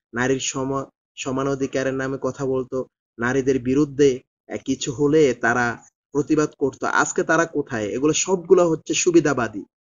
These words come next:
এদেরকেও চিহ্নিত করে শাস্তি দেওয়া হোক। সম্মানিত বন্ধুগণ,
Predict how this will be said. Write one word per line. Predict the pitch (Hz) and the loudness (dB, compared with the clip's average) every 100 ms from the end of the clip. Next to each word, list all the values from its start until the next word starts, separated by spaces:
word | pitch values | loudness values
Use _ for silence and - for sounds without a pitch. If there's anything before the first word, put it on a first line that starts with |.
| _ _ | _ _
এদেরকেও | - 127 156 156 175 | -2 2 2 2 0
চিহ্নিত | 175 156 151 151 147 | 0 -2 0 -2 -4
করে | 147 143 | -2 -4
শাস্তি | 135 127 147 | -6 -10 -6
দেওয়া | 131 123 | -4 -4
হোক। | 113 98 _ _ _ _ _ - | -6 -12 _ _ _ _ _ -10
সম্মানিত | 123 131 135 | -4 -4 -2
বন্ধুগণ, | 143 143 139 131 | -4 -2 -2 -2